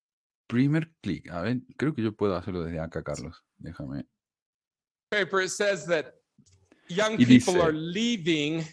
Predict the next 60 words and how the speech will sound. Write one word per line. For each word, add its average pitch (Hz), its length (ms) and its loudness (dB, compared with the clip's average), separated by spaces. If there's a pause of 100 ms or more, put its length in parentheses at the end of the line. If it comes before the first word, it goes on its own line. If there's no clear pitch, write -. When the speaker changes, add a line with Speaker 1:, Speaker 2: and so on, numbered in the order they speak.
(200)
Speaker 2:
religion. 151 680 0
Speaker 1:
el 120 120 4
diario 143 280 8
Speaker 2:
And 147 80 8
Speaker 1:
dice 143 80 4
Speaker 2:
it 127 60 -2
Speaker 1:
que 127 80 6
los 117 100 6
Speaker 2:
compared 127 180 4
Speaker 1:
jóvenes 143 200 8
se - 40 2
Speaker 2:
your 123 80 4
Speaker 1:
están 127 260 6
yendo 127 220 6
de 113 80 8
la 98 100 6
Speaker 2:
generation 95 60 4
to 95 240 0
Speaker 1:
iglesia 107 220 4
Speaker 2:
my 220 140 0
generation 131 840 -2
Speaker 1:
y 95 120 0
están 107 180 2
Speaker 2:
on 120 80 4
four 123 120 2
Speaker 1:
comparando 110 460 6
Speaker 2:
important 131 260 4
Speaker 1:
a 107 40 6
esta 139 140 4
Speaker 2:
questions. 127 140 4 (120)
Speaker 1:
generación, 113 540 4
Speaker 2:
Number 190 260 0
one, 185 440 0
Speaker 1:
a 98 60 0
su - 160 4
Speaker 2:
is 185 80 6
Speaker 1:
generación 117 440 6
con 110 120 4
Speaker 2:
religion 101 60 4
Speaker 1:
mi 104 80 4
Speaker 2:
very - 160 0
Speaker 1:
generación. 82 420 -2
Speaker 2:
important? 143 640 -6 (560)
Speaker 1:
Número 160 280 6
uno, 120 240 8
a - 60 2
ver, - 100 -4
Speaker 2:
Fifty-nine - 120 -14
percent 101 220 2
Speaker 1:
para 107 200 6
que 107 80 2
estoy 123 180 -2
traduciendo 113 460 4
a - 20 4
medida 98 260 2
que 95 80 -4
voy, 95 320 0
me, 85 200 -4
se - 120 -16
me, 78 120 -8